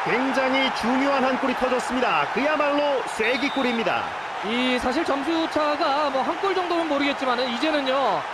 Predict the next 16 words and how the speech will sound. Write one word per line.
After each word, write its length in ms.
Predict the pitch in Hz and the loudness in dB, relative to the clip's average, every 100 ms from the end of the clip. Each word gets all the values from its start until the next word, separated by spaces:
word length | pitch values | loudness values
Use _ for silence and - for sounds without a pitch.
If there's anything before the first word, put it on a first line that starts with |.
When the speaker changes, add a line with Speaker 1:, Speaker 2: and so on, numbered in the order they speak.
| - - - - | -8 -8 -6 -6
Speaker 2:
조금씩 500 | - 349 349 330 294 | -4 -4 -2 -2 0
어렵지 300 | 254 277 311 | 0 0 0
않을까 480 | 285 240 - 226 226 | 0 0 0 2 2
이렇게 160 | 233 - | 0 -4
좀 100 | 202 | -2
보이는데요. 680 | 233 220 180 139 127 262 359 - - | -2 -2 -2 -2 -2 -2 -2 -2 -2
Speaker 1:
너무나 440 | 175 220 247 247 | 0 2 2 2
일방적인 840 | 240 247 247 247 240 226 233 247 220 | 2 2 2 2 0 0 0 0 2
경기입니다. 680 | 226 202 202 185 147 117 101 - - - - - - - - - - - - - - - - - - - - - - - - - - - - - - - | 0 0 0 2 2 0 -2 -6 -8 -6 -6 -4 -4 -6 -6 -6 -4 -4 -4 -4 -6 -6 -6 -6 -6 -6 -6 -4 -4 -4 -4 -4 -4 -4 -4 -4 -4 -4
프랭크 300 | - 143 139 | -4 -4 -2
램파드. 480 | 135 131 123 113 117 135 - - - - - - - - - - - - 110 | -2 -2 -2 -2 -2 -4 -6 -6 -6 -6 -6 -6 -6 -6 -6 -6 -6 -6 -4
네, 260 | 131 196 | 0 0
뭔가 320 | 240 247 247 254 | 2 2 2 0
만들어줄 380 | 247 247 233 | 2 0 0
것 80 | 233 | 0
같은데요. 420 | 240 233 226 214 | 0 0 0 0